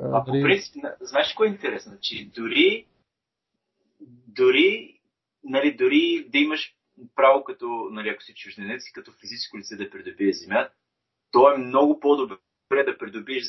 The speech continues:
Speaker 2: нали, земята или всеки друг актив през юридическо лице.
Speaker 1: Абсолютно.
Speaker 2: Нали, заради, заради ограничената отговорност.
Speaker 1: Естествено,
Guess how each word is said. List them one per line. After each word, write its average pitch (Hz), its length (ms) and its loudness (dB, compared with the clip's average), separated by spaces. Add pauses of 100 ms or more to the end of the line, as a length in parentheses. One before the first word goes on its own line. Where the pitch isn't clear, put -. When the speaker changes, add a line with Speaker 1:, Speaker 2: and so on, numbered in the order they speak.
(180)
Speaker 2:
нали, 110 260 -8
земята 110 360 -2
или - 100 -8
всеки - 360 -2
друг - 240 -10
актив - 360 -12
през - 220 -16
юридическо 110 420 -10
лице. - 180 -20 (680)
Speaker 1:
Абсолютно. 117 600 -2
Speaker 2:
Нали, 113 240 4
заради, 131 360 2
заради 131 300 0
ограничената 127 580 -4
отговорност. 104 420 -14
Speaker 1:
Естествено, 139 680 -2